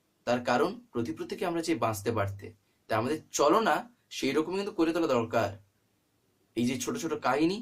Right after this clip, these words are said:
এগুলো দেখবেন শোনার মাধ্যমে কি হয়, মনে একটু উৎসাহ বাড়ে, একটু আনন্দ হয়। তখন একটা আলাদা রকমই বলতে পারেন মনে একটা আনন্দের অনুভূতিও আমরা পেয়ে থাকি, যেটা আসলে চাইছেন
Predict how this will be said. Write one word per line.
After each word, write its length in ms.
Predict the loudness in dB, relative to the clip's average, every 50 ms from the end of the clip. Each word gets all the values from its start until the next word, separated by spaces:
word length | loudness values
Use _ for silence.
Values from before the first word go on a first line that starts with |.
| -8 -6 -2 2
এগুলো 180 | 4 6 6 6 4
দেখবেন 220 | 4 2 0 -2 -6 -8 -14 -16 -14 -8
শোনার 300 | -2 2 2 2 4 4
মাধ্যমে 260 | 4 4 4 2 -2 0 2
কি 60 | 4 4
হয়, 120 | 4 2 0 -4 -14 -20 _ -4
মনে 120 | -4 -2 2
একটু 120 | 4 6 6 6
উৎসাহ 280 | 6 4 4 4 4 6 4 4
বাড়ে, 140 | 2 0 -2 -4
একটু 120 | -6 -6 -2 2 4 6
আনন্দ 260 | 6 6 6 4 4 2 2 0
হয়। 160 | 0 -4 -6 -12 -18 -20 -20 -20 -20 -20 -20 -20 _ _ _ _ _ _ _ _ _ _ _ _ _ _ 4
তখন 260 | 4 4 4 4 2 2 2
একটা 120 | 2 4 4
আলাদা 160 | 4 4 4
রকমই 280 | 2 2 2 0 0 -2 -2 -8 _ _ _ -4
বলতে 140 | 0 2 2
পারেন 140 | 2 2 0 -2 0 2
মনে 220 | 4 4 4 4 4 4 2 2 0 -4 -14 -20 _ _ _ _ _ _ _ _ _ _ _ _ -4
একটা 320 | -2 -2 0 4 6 8 8 8 8 6 2 -2 -8 -16 _ _ _ _ _ _ _ _ _ _ _ 2 4 4
আনন্দের 400 | 6 6 4 4 6 6 6 4 4 0 -2 0
অনুভূতিও 460 | 2 4 4 4 2 0 0 0 2 2 2
আমরা 140 | 4 2 2 2
পেয়ে 160 | 2 0 0
থাকি, 180 | -2 -6 -8 -10 -14 -16 _ -8 -4
যেটা 140 | 0 2 2 0
আসলে 200 | 0 0 0 -2 -2 -2 -2 2
চাইছেন 440 | 2 4 4 2 0 -2 -2 -2